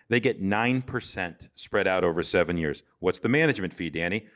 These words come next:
One point two five percent you're paying Blackstone for this. Hey, Danny, what's the performance fee? They get twelve and a half percent of the gains above five percent, what we call a hurdle rate, right? So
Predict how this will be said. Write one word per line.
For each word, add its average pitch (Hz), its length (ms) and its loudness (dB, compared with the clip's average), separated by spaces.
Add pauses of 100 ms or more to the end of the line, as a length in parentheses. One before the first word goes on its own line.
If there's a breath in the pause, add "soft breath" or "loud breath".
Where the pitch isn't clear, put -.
(260 soft breath)
One 139 240 2
point 143 340 -2
two 160 160 -2
five 180 400 2
percent 104 500 -2
you're 98 140 0
paying 92 260 0
Blackstone 82 460 0
for 85 180 0
this. 71 160 -6 (300 soft breath)
Hey, 127 100 2
Danny, 117 220 2
what's 120 260 2
the 101 100 0
performance 151 600 -4
fee? - 260 -12 (440 soft breath)
They 104 100 0
get 113 180 0
twelve 151 300 2
and 160 100 4
a 135 40 0
half 139 200 0
percent 120 520 -2
of 95 80 -6
the 95 80 -4
gains 110 360 0
above 98 520 0
five 87 260 0
percent, 90 420 -4
what 92 120 -6
we 90 80 -2
call 98 180 2
a 85 80 2
hurdle 104 360 4
rate, 71 260 -4
right? 120 260 2
So 135 260 4